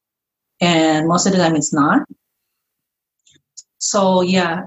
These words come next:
and the sex, once you're on hormones, this sex drive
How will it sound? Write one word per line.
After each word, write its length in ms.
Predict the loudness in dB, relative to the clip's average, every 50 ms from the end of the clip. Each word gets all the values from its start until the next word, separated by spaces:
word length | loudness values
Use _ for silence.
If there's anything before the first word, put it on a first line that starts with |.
| -6
and 640 | -4 -2 0 0 0 2 2 2 2 2 0 0 -2
the 80 | -4
sex, 480 | -4 -4 -2 -2 -2 -2 -2 -4 -6 -8 -10 _
once 360 | -2 0 0 2 2 0 0
you're 200 | 2 2 2 2
on 160 | 0 0 -4
hormones, 720 | -2 0 2 2 2 2 2 2 2 2 0 0 -2 -8 -16 _ _ _ _ _ _ _ _ _
this 360 | 0 2 2 2 2 0 -2 -2
sex 280 | -4 -4 -4 -4 -6 -4
drive 300 | 0 0 2 0 0